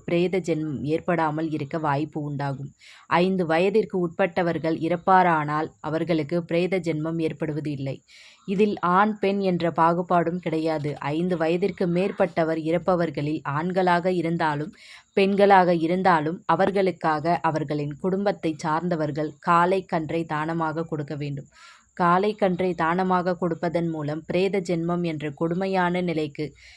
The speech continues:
இறந்தவர்கள் ஆளாகாமல் தவிர்க்க முடியும். ஆவியாக சுற்றித் திரியும் நிலையிலிருந்து விடுபட வேண்டுமெனில்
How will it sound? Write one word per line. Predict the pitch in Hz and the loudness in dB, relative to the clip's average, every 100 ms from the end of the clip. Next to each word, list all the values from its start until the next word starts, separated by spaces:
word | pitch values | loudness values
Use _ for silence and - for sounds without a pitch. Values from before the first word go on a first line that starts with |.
| _ | _
இறந்தவர்கள் | 190 208 226 208 180 170 170 | 0 2 2 2 2 2 0
ஆளாகாமல் | 156 160 190 190 175 160 180 | -2 0 2 2 0 0 -2
தவிர்க்க | 180 156 151 165 | -2 -4 -2 -4
முடியும். | 160 143 143 139 _ _ - | -4 -8 -8 -12 _ _ -2
ஆவியாக | 160 190 214 214 202 202 | 4 4 4 2 2 0
சுற்றித் | 202 175 190 175 | -4 -4 -4 -4
திரியும் | 185 165 160 | -4 -2 -4
நிலையிலிருந்து | 156 170 190 190 185 170 170 | -2 0 0 0 0 0 -2
விடுபட | 160 170 175 185 170 | -2 -4 -2 0 0
வேண்டுமெனில் | 165 170 175 160 147 | -2 -2 -4 -4 -6